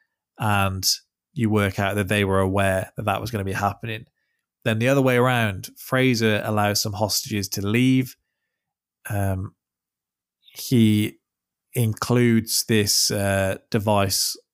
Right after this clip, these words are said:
on the outside, so he actually listens in to everything that they're saying. We've got Fraser going into the bank,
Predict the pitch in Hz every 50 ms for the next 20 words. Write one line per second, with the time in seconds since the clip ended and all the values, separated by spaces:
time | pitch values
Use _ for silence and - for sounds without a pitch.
0 | _ _ - - 110 104 104 107 110 113 135 - - 117 107 104 101 - 110 113
1 | 110 104 110 - 104 104 107 107 104 - 110 104 101 98 98 - - 104 101 101
2 | 101 - - 98 98 101 95 - 101 101 101 98 113 127 139 131 - - 139 127
3 | 127 127 127 127 131 - _ _ _ _ _ _ _ _ _ _ _ _ _ _
4 | _ _ _ _ _ _ _ _ _ _ _ _ _ _ _ _ _ _ _ _
5 | _ _ _ _ _ _ _ _ _ _ _ _ _ _ _ _ _ _ _ _
6 | _ _ _ _ _ _ _ _ _ _ _ _ _ _ _ - 123 113 110 -
7 | 120 110 104 - - - - - 131 135 135 131 131 139 117 123 117 113 110 107
8 | - _ - - 156 160 147 - 147 135 139 131 139 139 135 139 - - - -
9 | - _